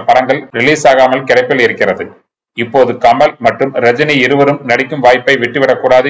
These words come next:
என்பதற்காக ஒரே பட்ஜெட்டில் எடுத்தால் நல்ல வசூல் பெறலாம் என்ற முடிவுக்கு வந்திருக்கிறாராம். ஆனால் இருவரையும் வைத்து எடுக்க வேண்டும் என்றால் அதற்கு ஏற்றாற் போலதான் இயக்குனரை தேர்ந்தெடுக்க வேண்டும்.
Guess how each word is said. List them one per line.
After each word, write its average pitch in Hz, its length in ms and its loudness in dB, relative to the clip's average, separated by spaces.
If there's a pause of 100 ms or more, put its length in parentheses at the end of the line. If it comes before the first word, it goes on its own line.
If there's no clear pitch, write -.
என்பதற்காக 120 600 2 (460)
ஒரே 127 140 4 (120)
பட்ஜெட்டில் 135 420 0
எடுத்தால் 120 320 0
நல்ல 123 260 2
வசூல் 131 300 0
பெறலாம் 127 380 2
என்ற 117 220 -2
முடிவுக்கு 123 400 -2
வந்திருக்கிறாராம். 110 680 -2 (480)
ஆனால் 113 320 2 (140)
இருவரையும் 151 400 2
வைத்து 131 280 -2
எடுக்க 135 200 -2 (100)
வேண்டும் 135 300 -2
என்றால் 117 300 0
அதற்கு 123 260 0 (120)
ஏற்றாற் 139 360 0
போலதான் 123 420 4 (180)
இயக்குனரை 135 380 2 (120)
தேர்ந்தெடுக்க 127 480 0
வேண்டும். 107 260 -2